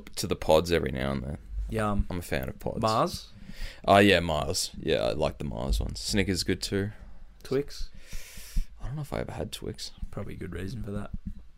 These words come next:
Speaker 2: They're just gonna be lesser than the other two. So
Speaker 1: Well, I feel
Speaker 2: whatever.
Speaker 1: like they're all the same anyway. Like,
Speaker 2: They
Speaker 1: the
Speaker 2: probably
Speaker 1: Snickers has got
Speaker 2: are.
Speaker 1: a bit more nuts in it, I think. But you already know my beef with nuts at the moment.
Speaker 2: Fucking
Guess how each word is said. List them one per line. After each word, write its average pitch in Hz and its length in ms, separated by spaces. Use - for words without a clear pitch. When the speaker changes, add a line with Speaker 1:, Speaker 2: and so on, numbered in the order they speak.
Speaker 2:
They're 123 120
just 104 180
gonna 104 160
be 101 120
lesser 107 360
than 107 200
the 107 100
other 117 180
two. 113 220
So 117 180
Speaker 1:
Well, 139 100
I 143 60
feel 214 100
Speaker 2:
whatever. 233 60
Speaker 1:
like 233 100
they're 110 160
all 107 100
the - 100
same 104 360
anyway. 98 540
Like, 101 100
Speaker 2:
They - 60
Speaker 1:
the 110 40
Speaker 2:
probably - 180
Speaker 1:
Snickers 147 160
has 110 80
got 101 160
Speaker 2:
are. - 20
Speaker 1:
a 85 40
bit 87 120
more 80 160
nuts 82 400
in 85 80
it, 71 120
I 69 60
think. - 340
But 65 100
you 95 60
already 85 180
know 87 160
my 73 120
beef - 300
with 73 120
nuts 71 260
at - 60
the - 80
moment. 73 300
Speaker 2:
Fucking - 400